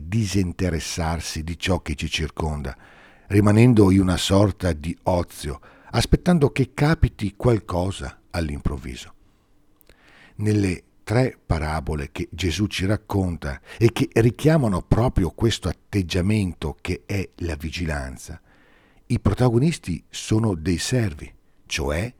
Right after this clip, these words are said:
gente che lavora e obbedisce a un padrone. Fuori metafora, Gesù ci ricorda che c'è un solo modo per mantenere la vita nell'attesa,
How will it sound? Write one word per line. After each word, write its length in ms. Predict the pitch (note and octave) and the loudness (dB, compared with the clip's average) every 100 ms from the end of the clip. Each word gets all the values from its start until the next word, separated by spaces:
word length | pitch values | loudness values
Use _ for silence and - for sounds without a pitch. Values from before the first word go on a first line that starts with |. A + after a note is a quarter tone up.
| _ _ | _ _
gente 580 | E2+ E2 D#2 F#2 - F2+ | -10 -6 -6 -6 -8 -8
che 240 | - D2+ | -8 -8
lavora 720 | C#2 D#2 C#2 F2+ B2 F#2 C#2 - | -6 -6 -4 0 2 2 -4 -8
e 160 | F#2+ - | -6 -4
obbedisce 640 | - F2 F2 D#2+ B2 - D#2 | -2 -2 -2 -2 -4 -4 -6
a 40 | |
un 80 | D2 | -6
padrone. 520 | - C#2+ F2 D#2+ A#1+ _ _ _ _ _ _ _ | -6 -6 -6 -6 -10 _ _ _ _ _ _ _
Fuori 400 | - - C#3 G2 - | -4 4 6 4 0
metafora, 680 | G2 - A#1 - - - - _ _ _ - | -4 -2 -6 -8 -10 -12 -14 _ _ _ -14
Gesù 320 | F2 F2 G#2 | -4 0 0
ci 160 | G2 | 2
ricorda 580 | G#2+ A2+ D#2 B1+ C2+ B1+ - _ - - | 2 2 0 -4 -6 -10 -12 _ -20 -6
che 220 | A#2 - | -4 -4
c'è 320 | - - A2+ - | -2 4 4 4
un 140 | A#2 | 0
solo 320 | G#2 - D#3 C3+ | -2 4 8 8
modo 380 | F#2+ D#2+ E2 | 6 0 -2
per 300 | D#2 - F2+ - | -2 0 0 -2
mantenere 760 | G2+ G2+ G2 G2 F2+ F#2 G2 F2+ | -2 0 0 0 -2 0 0 0
la 120 | E2 | 0
vita 340 | F2+ F#2+ F2+ | 0 -2 -2
nell'attesa, 720 | E2 C#2+ C#2 - C2+ - - | -2 -4 -6 -8 -10 -10 -14